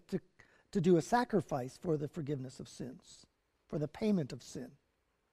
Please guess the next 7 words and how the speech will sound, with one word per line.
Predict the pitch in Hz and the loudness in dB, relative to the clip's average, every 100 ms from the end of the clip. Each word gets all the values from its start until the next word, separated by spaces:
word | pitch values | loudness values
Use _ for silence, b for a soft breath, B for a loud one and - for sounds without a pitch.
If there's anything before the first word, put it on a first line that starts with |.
| _ _ _ _ - - | _ _ _ _ -20 -16
So | - 233 | 0 2
John | 165 214 254 302 320 | 4 6 8 6 6
offers | 233 254 - 185 160 - B B | 8 8 8 2 2 -4 B B
a | 240 220 | 8 10
radical | 196 208 226 320 349 339 - 320 320 - | 10 10 12 12 10 6 10 10 10 6
alternative | 233 233 - 269 294 269 196 147 | 6 6 0 2 4 4 2 0
here, | - 180 127 - | 0 -4 -2 -6